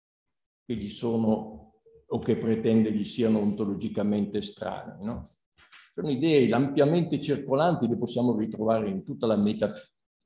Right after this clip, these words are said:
in tutta una certa metafisica,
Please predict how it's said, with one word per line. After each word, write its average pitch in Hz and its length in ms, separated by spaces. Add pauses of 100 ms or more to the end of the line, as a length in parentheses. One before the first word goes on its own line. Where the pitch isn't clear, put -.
(340)
in 117 260
tutta - 840
una 127 300
certa 113 440
metafisica, 101 1080